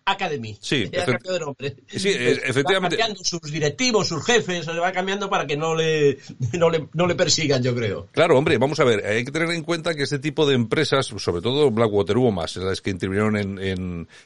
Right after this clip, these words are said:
Speaker 2: en Irak, pero claro, eh, hay que pensar y hay que recordar que todos, eh, todos los hombres, los contratistas que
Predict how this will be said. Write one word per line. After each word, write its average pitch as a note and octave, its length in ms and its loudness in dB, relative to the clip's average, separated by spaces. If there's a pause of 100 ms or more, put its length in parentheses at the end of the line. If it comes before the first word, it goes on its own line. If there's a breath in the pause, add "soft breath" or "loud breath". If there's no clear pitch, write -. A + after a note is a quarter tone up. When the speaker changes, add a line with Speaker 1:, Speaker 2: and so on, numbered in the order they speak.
(140 loud breath)
Speaker 2:
en G2 380 0
Irak, C3 300 0
pero G2+ 240 2
claro, C#3+ 260 2 (260 loud breath)
eh, - 140 -6
hay B2 140 0
que D#3 140 -4
pensar C#3+ 640 0
y A2+ 60 4
hay A2 100 2
que B2 120 0
recordar B2+ 500 0
que G#2 300 0
todos, B2+ 460 0
eh, G2 640 2
todos A#2+ 260 0
los B2+ 220 2
hombres, A2 460 2 (280 loud breath)
los - 180 -2
contratistas A2 640 0
que F2+ 480 0